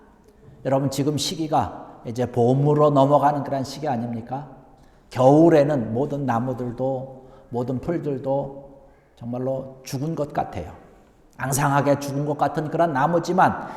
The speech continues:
이제 날이 따뜻해지고 봄이 돌아오면 다시 싹이 나고 꽃에 잎이 나고 꽃이 핍니다. 우리가 씨앗을 땅에 뿌리면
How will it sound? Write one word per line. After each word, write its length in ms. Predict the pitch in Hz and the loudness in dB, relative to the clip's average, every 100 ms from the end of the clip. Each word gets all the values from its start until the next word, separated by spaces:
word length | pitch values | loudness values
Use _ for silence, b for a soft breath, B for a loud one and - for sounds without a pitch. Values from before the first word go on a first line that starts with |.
| - | -4
이제 180 | 151 156 | 0 6
날이 280 | 143 139 143 | 6 6 6
따뜻해지고 680 | 160 151 - 151 151 156 | 4 4 0 -2 0 -2
봄이 260 | 147 147 151 | 0 -2 -2
돌아오면 440 | 151 156 147 160 | 2 6 4 4
다시 220 | 131 135 | -2 -2
싹이 360 | 143 165 147 151 | -2 -2 0 -2
나고 420 | 143 139 147 143 | -4 -4 -2 -4
꽃에 280 | 143 139 147 | -6 -8 -4
잎이 260 | 135 135 147 | -4 -4 -4
나고 600 | 143 139 143 143 143 143 B - 139 | -2 0 2 2 2 -4 B -16 -8
꽃이 240 | 151 139 - | -6 -6 -4
핍니다. 520 | 175 131 104 - - - - - _ _ _ _ _ _ _ _ _ _ _ _ - | -4 -4 -6 -8 -14 -18 -20 -20 _ _ _ _ _ _ _ _ _ _ _ _ -2
우리가 200 | 190 208 | 4 4
씨앗을 480 | 180 254 214 233 - | 6 6 6 6 6
땅에 300 | 202 202 - | 6 6 0
뿌리면 680 | 208 185 139 117 127 - | 0 2 2 2 -2 -10